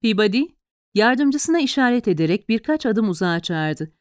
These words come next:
"Toplantıya devam edip evrak işlerini tamamlamanı istesem sorun olur mu?" Peabody başını çevirerek ellerini cebine sokmuş yüzünde çaresiz bir ifadeyle duran Webster'a baktı. "Hayır efendim." "Pekala,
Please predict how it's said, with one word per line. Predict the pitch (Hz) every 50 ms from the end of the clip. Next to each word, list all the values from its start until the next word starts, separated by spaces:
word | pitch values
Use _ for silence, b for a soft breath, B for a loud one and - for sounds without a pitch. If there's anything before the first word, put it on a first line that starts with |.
| _ _ _ _ _
"Toplantıya | - 285 285 - 311 311 320 320 302 339 349 277
devam | 302 285 269 294 294 294 262
edip | 254 196 247 247 -
evrak | 269 160 226 208 269 285 285 -
işlerini | 240 - - 240 220 208 208 214
tamamlamanı | - 208 190 190 185 190 190 185 180 185 185 190 175
istesem | 156 - - - 185 - - 190 175 170 165 156 -
sorun | - - 214 202 208 208
olur | 190 160 175 233 349 370
mu?" | 247 185 165 156 185 - _ _ _ _ _ _ _
Peabody | - 226 220 208 165 165 156 151 208 269 254
başını | 190 220 - - 247 269 -
çevirerek | - - 247 202 202 190 185 170 170 214 -
ellerini | - - 208 226 226 240 233 247 247 294 320
cebine | - 254 240 240 233 240 247
sokmuş | - - 175 160 - 180 196 214 - 220
yüzünde | 196 185 233 233 226 240
çaresiz | 233 - 226 208 208 214 214 - 302 294 247 226
bir | 247 214
ifadeyle | 190 190 - 202 190 196 196 196 185 165 151 147
duran | 156 156 170 196
Webster'a | 208 190 180 175 - - - - 156 151 143
baktı. | 151 147 143 - - - 156 156 _ _ _ _ _ _ _ _ -
"Hayır | 190 190 226 262
efendim." | 285 269 - 226 196 190 170 170 180 - _ _ _ _ _ _
"Pekala, | - 277 277 - 285 247 254 247 254 277 311 359